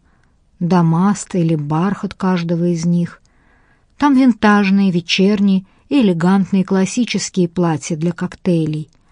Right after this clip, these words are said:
Луиза никогда не видела Лавинию в коротком, хорошо пошитом платье, которое надевают с жемчугом. Луиза закутывается во все платья сразу.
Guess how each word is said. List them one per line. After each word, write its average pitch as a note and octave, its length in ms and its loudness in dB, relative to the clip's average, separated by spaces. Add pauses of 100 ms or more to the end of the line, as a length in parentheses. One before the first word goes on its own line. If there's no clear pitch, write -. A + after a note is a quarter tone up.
(380)
Луиза G3 380 4
никогда F#3+ 520 2
не F#3 140 2
видела D3+ 380 -4
Лавинию D#3+ 500 0
в - 80 -12
коротком, F#3+ 640 -2 (200)
хорошо F#3+ 380 0
пошитом A3+ 480 0
платье, F3 600 -2 (260)
которое F#3+ 340 2
надевают A3+ 480 4
с A#3+ 40 -2
жемчугом. D#3 680 -2 (960)
Луиза C4 440 4
закутывается G#3 840 2
во E3+ 100 0
все A#3+ 300 0
платья E3 500 -4
сразу. D3+ 580 -4